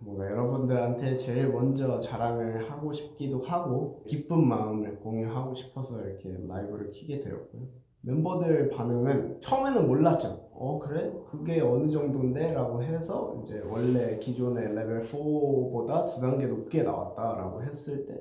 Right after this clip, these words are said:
"어우, 진짜 축하한다. 진짜 공부 열심히 했나 보네." 그렇게 해줘가지고 굉장히 기분이 좋았습니다. 제가 신기해가지고 에릭남 형한테도 바로 카톡했어요. 제가 해내고 말았습니다.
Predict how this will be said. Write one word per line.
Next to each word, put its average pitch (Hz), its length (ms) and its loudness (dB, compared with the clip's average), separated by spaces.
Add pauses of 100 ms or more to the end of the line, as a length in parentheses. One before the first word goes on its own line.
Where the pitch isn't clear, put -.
(160)
"어우, 151 440 2
진짜 92 280 -10
축하한다. 135 520 -6 (200)
진짜 - 280 -6
공부 113 240 -2
열심히 120 340 0
했나 160 320 2
보네." 107 540 -4
그렇게 107 380 -12
해줘가지고 117 800 -6 (280)
굉장히 92 540 -8
기분이 92 560 -6 (1120)
좋았습니다. 92 680 -12 (320)
제가 117 560 -2
신기해가지고 120 1300 0 (300)
에릭남 131 460 2
형한테도 127 540 -2
바로 117 240 -6
카톡했어요. - 680 -12 (160)
제가 107 320 -8 (960)
해내고 135 380 0
말았습니다. 107 680 -4